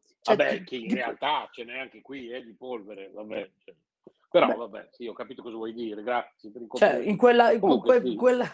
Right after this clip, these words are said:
Speaker 1: e c'erano
Speaker 2: <laughs>
Speaker 1: quindi queste palline, tipo, non so se avete presente, quando uno va all'interno di un pos-, posto che è molto polveroso, quando metti giù i piedi ti si sale su tutta la polvere, no?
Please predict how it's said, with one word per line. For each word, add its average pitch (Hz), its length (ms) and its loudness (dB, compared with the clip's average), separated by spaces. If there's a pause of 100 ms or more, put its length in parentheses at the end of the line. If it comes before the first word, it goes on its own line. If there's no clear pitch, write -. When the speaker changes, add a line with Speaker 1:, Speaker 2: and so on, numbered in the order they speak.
(640)
Speaker 1:
e 302 120 4
c'erano 214 340 2
Speaker 2:
<laughs> - 20 -14
Speaker 1:
quindi 254 380 -2
queste 214 520 2
palline, 240 800 2 (320)
tipo, 214 720 4
non 240 160 2
so 254 100 4
se 220 80 0
avete 208 240 4
presente, 208 400 0
quando 220 320 2
uno 233 220 0
va 311 280 -2 (540)
all'interno 226 580 4
di 220 80 0
un 226 180 0
pos-, 214 580 0
posto 269 380 0
che 233 140 2
è - 20 4
molto 214 360 0
polveroso, 196 800 0 (280)
quando 247 320 4
metti 214 300 -2
giù 202 140 -4
i 277 120 -4
piedi 220 500 -2 (220)
ti 247 160 -4
si 240 120 -2
sale 220 320 2
su 220 200 -8
tutta - 240 0
la 208 100 4
polvere, 190 500 -4
no? 226 300 -4